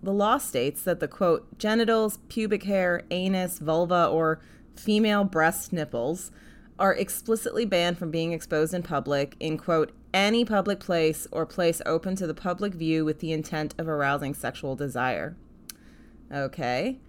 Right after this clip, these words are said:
Unless you're on Bourbon Street and it's Mardi Gras. There's a tradition there of women baring their breasts in exchange for beads, and to my big surprise, it actually hasn't been around that long.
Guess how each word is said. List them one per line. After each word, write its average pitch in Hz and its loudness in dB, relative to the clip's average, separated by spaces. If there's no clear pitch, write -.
Unless 143 -4
you're 147 -2
on 135 -2
Bourbon 160 2
Street 165 -2
and 147 0
it's 123 -6
Mardi 156 2
Gras. 147 2
There's 220 4
a 254 0
tradition 247 2
there 170 4
of 165 2
women 175 2
baring 165 2
their 160 2
breasts 151 2
in 165 -4
exchange 156 -4
for 160 -4
beads, 143 -4
and 165 0
to 214 0
my 190 4
big 277 0
surprise, 240 0
it - -2
actually 247 0
hasn't 233 2
been 208 2
around 180 2
that 117 -2
long. 143 -4